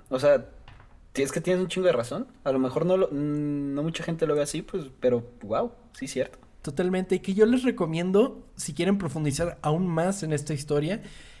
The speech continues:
Speaker 2: el documental The Movies That Made Us. El primer episodio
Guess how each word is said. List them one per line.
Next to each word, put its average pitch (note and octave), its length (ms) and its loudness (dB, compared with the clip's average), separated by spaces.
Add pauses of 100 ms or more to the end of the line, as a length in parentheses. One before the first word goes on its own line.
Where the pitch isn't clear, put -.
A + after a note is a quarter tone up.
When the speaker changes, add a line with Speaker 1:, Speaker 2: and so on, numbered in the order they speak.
(140)
Speaker 2:
el D#3+ 460 -2
documental E3 600 -2
The G#3 100 6
Movies G3 360 2
That C3+ 160 2
Made C#3+ 300 2
Us. - 180 -6 (560)
El D#3+ 160 2
primer F#3 320 4
episodio G#3+ 640 4